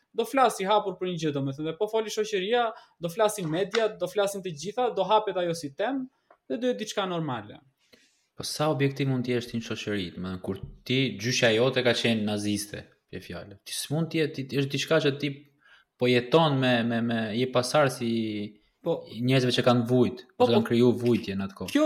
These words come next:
Speaker 1: është arsyeja pse kjo është temë sensitive, domethënë, që të thuash që shiko, të flasësh për nazizmin dhe të nxisësh,
Speaker 2: Po.
Speaker 1: e, diskutime të tilla, sepse do ketë një pjesë të shoqërisë aty që do lëndohet ta, ta zëm.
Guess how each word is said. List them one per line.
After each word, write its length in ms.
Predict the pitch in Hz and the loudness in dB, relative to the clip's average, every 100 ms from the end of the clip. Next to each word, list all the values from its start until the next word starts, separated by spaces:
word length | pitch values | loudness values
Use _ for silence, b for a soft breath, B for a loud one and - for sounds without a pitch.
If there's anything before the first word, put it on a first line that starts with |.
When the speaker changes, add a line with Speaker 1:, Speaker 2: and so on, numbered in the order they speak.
| 285 | 4
Speaker 1:
është 200 | - 254 | 4 2
arsyeja 440 | 240 - 240 214 | 0 -2 0 0
pse 220 | 208 220 208 | 0 0 2
kjo 140 | 208 | 2
është 160 | 196 - | 0 0
temë 160 | 190 170 | -4 -4
sensitive, 640 | 175 165 175 175 165 151 | -4 -4 -6 -8 -4 -2
domethënë, 400 | 147 147 139 233 | -2 -4 -4 -8
që 100 | 202 | -8
të 120 | 175 | -10
thuash 300 | 170 196 180 - | -6 -2 -2 -4
që 60 | |
shiko, 280 | - 170 185 | -10 -6 -4
të 140 | 170 165 | -4 -4
flasësh 320 | 180 170 160 | -2 -2 -4
për 120 | - 160 | -8 -4
nazizmin 540 | 143 131 156 156 156 143 | -4 -4 -6 -4 -4 -4
dhe 120 | 139 | -4
të 60 | 135 | -6
nxisësh, 400 | 131 147 147 139 | -6 -6 -6 -6
Speaker 2:
Po. 160 | - 139 | -4 -4
Speaker 1:
e, 360 | 135 131 127 127 143 | -2 -2 -4 -8 -12
diskutime 540 | 135 135 151 143 151 135 | -8 -8 -6 -6 -4 -4
të 80 | 135 | -6
tilla, 280 | 180 247 247 | -4 -2 -4
sepse 240 | 220 214 | -6 -8
do 140 | 190 185 | -6 -2
ketë 240 | 262 269 | 0 0
një 80 | 240 | -4
pjesë 320 | 240 240 220 | 0 0 2
të 80 | 202 | -2
shoqërisë 460 | 202 185 196 196 165 | -4 -2 -4 -2 -6
aty 180 | 208 269 | -4 -4
që 200 | 247 269 277 B B B - | 0 -2 -2 B B B -4
do 160 | 156 | 0
lëndohet 560 | 170 180 185 170 123 - | 2 2 6 8 6 0
ta, 180 | - - | -14 -16
ta 160 | - 127 | -6 -6
zëm. 300 | 120 120 | -4 -8